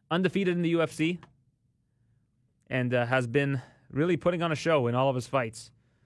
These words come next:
beating, uh, everybody decidedly, barely losing any rounds along the way.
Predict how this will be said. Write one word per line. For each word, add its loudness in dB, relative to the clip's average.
beating, 2
uh, 4
everybody 0
decidedly, -2
barely 2
losing 0
any 0
rounds 0
along -2
the 0
way. -2